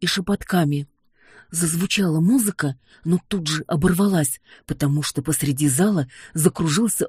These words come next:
огненный вихрь, а когда рассыпался, из него показалась моя бабуля. Мне конец, короче.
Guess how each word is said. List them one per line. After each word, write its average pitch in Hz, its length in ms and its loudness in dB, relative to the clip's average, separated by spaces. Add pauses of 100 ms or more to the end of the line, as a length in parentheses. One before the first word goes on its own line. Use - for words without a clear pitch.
огненный 185 440 4
вихрь, 160 400 -2 (440)
а - 80 -4
когда 147 300 0
рассыпался, 143 840 -2 (460)
из 151 180 2
него 170 280 2
показалась 190 760 2 (840)
моя 151 580 0
бабуля. 185 720 2 (640)
Мне 175 360 2
конец, 185 520 2
короче. 165 540 -2